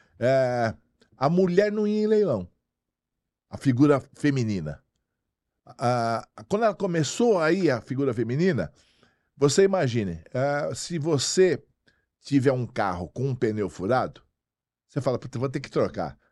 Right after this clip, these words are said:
Aí você vai pegar o macaco, você vai lá, vai trocar, et cetera, et cetera. Quando a mulher via, acabava vendo um pneu murcho, falava, "Ah, esse aqui eu não quero." Porque ela não tinha o fato de trocar pneu. Hoje você chama a seguradora, ela troca o seu pneu também. Mas não, não existia isso.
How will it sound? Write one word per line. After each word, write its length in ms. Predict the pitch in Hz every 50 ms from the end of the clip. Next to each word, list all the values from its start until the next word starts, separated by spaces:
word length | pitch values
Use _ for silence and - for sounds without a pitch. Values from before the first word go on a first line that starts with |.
| _ _ -
Aí 100 | - 185
você 100 | - 208
vai 100 | 202 185
pegar 240 | 190 180 160 170
o 40 | 170
macaco, 540 | 160 143 135 131 - 160 156 147 139 131 -
você 100 | - 139
vai 160 | 123 131 131
lá, 120 | 131 139 139
vai 140 | 139 127
trocar, 340 | - - 120 110 - 123 123
et 80 | 117 -
cetera, 120 | 127 113 104
et 40 |
cetera. 340 | - - - - - - _ _ _ _ - _ _ _ _
Quando 160 | - 208 226
a 40 | 226
mulher 280 | 208 202 196 202 185
via, 240 | 165 165 165 175 165 - - -
acabava 480 | - 139 120 143 135 139 131 127 127 117
vendo 220 | 113 117 113 117
um 60 | 110
pneu 460 | - 117 110 107 107 104 98 87 - - _ _ -
murcho, 300 | 135 143 180 165 123 120
falava, 320 | 127 120 117 117 104 107
"Ah, 40 | 104
esse 120 | 98 - 113
aqui 120 | 85 117
eu 40 | 123
não 100 | 190 220
quero." 320 | 202 113 101 90 78 65 - _ _ _ _ _ _ _ _ _ _ _ _ _ _ _ _ _
Porque 160 | - 180 233
ela 180 | 254 254 254 247
não 120 | 226 190
tinha 480 | 127 - - 220 214 190 156 120 98 - _ _ _ _ -
o 80 | 131
fato 360 | 107 - 156 131 127 - 123 113
de 220 | 107 113 110 92 - _ _ _ _ _
trocar 340 | - 139 123 - - 123 113
pneu. 480 | - - 107 101 101 98 85 76 71 76
Hoje 240 | - 135 156 185 185
você 180 | - - 214 180
chama 240 | - - 151 143
a 40 | 135
seguradora, 520 | - 135 113 110 104 98 95 123 175 240 -
ela 120 | - 165
troca 320 | - - 117 113 - -
o 40 | 98
seu 120 | - 113 95
pneu 280 | - 98 92 92 90 85
também. 340 | - 85 78 82 78 - - _ _ _ _ _
Mas 240 | - 107 127 139 147 156 - - _ - - -
não, 260 | 131 131 151 170 151 139
não 100 | 143 165
existia 460 | 165 165 165 139 - - 214 196 165
isso. 360 | 120 95 80 - - - -